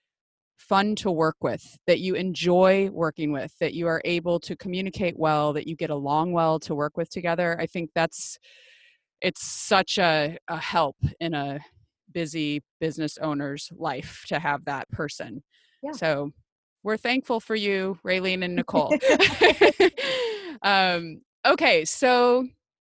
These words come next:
Speaker 1: those are my little extra questions 'cause I wanted to kinda get a picture of your team right now, but
Speaker 2: Mm-hmm.
Speaker 1: let's, let's talk a little bit about, um, because I think it's interesting to me how you set up the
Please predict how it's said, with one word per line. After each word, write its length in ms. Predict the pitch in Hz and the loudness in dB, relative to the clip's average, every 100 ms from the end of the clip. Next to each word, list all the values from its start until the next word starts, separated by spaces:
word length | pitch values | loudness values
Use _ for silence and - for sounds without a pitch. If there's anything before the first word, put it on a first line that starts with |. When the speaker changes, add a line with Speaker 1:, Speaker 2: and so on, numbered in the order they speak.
| _ _ _ - | _ _ _ -10
Speaker 1:
those 240 | 220 240 247 | 0 2 2
are 60 | 254 | 4
my 160 | 214 | 4
little 260 | 208 202 185 | 6 4 4
extra 340 | 202 - 208 190 | 2 0 -2 0
questions 420 | 196 190 180 160 | 0 0 -4 -8
'cause 120 | 175 | -4
I 80 | 180 | -2
wanted 280 | 185 196 185 | 0 0 -2
to 60 | |
kinda 280 | 165 190 170 | -4 -4 -4
get 160 | 170 156 | -2 -4
a 40 | |
picture 480 | - 190 - - 165 | -4 -8 -6 -4 -2
of 540 | - 160 156 147 - _ _ _ _ _ _ _ | 0 0 0 -4 -14 _ _ _ _ _ _ _
your 180 | 175 180 | -4 -4
team 480 | - - 190 180 170 | -4 -6 -2 -2 -2
right 200 | 147 - | -2 -2
now, 440 | 139 131 131 160 - _ - 214 | -4 -2 -6 -8 -14 _ -14 -2
but 160 | 202 190 | 0 0
Speaker 2:
Mm-hmm. 80 | 190 | 0
Speaker 1:
let's, 380 | 214 269 - - - | 0 0 -4 -18 -6
let's 260 | 220 254 - | -4 -4 -2
talk 300 | 262 262 - 220 | 2 2 2 -2
a 60 | |
little 280 | 220 208 214 | 0 2 2
bit 180 | 226 214 | 2 0
about, 560 | 180 170 160 160 156 - 165 | 0 4 4 4 2 -2 0
um, 500 | 156 147 147 147 160 | 0 0 0 -2 -6
because 240 | 180 208 214 | -8 -6 -4
I 80 | 202 | -2
think 380 | 277 320 - _ - - | 0 0 0 _ -10 -6
it's 160 | 202 | -4
interesting 500 | - 262 302 - 220 202 | 0 0 0 -2 -4 -4
to 120 | 185 | -2
me 120 | 175 | -2
how 140 | 180 | 0
you 160 | 170 160 | -2 -2
set 340 | - - 175 - | -6 -2 -2 0
up 180 | 160 - - | -2 -2 -4
the 500 | 156 151 147 143 | -2 0 -2 -4